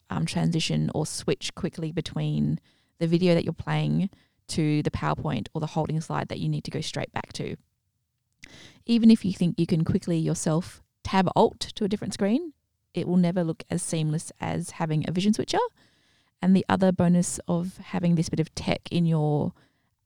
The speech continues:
A V equipment list is it allows you, in case of catastrophe, they can go straight to a holding slide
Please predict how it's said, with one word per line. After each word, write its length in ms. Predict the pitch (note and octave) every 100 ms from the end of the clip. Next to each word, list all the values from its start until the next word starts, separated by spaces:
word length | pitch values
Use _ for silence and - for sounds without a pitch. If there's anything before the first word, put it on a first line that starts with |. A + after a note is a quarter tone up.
| _ -
A 140 | E3
V 240 | E3 D#3
equipment 380 | G3 - - -
list 360 | E3+ B3+ - - -
is 540 | E3 D#3 E3 F3+ - _ _ _
it 160 | F#3 -
allows 380 | F3 E3 F3 F3
you, 260 | E3 D#3 - _ _ _ _ -
in 140 | F#3
case 360 | - G#3 G#3 -
of 140 | F#3
catastrophe, 840 | - - G3+ - F#3 - D#3 A3+ - _ _ -
they 80 | F#3+
can 100 | G3
go 120 | F3
straight 400 | - - F3 -
to 80 | F3
a 40 |
holding 320 | E3 D#3+ D#3+ E3
slide 520 | - - - C4+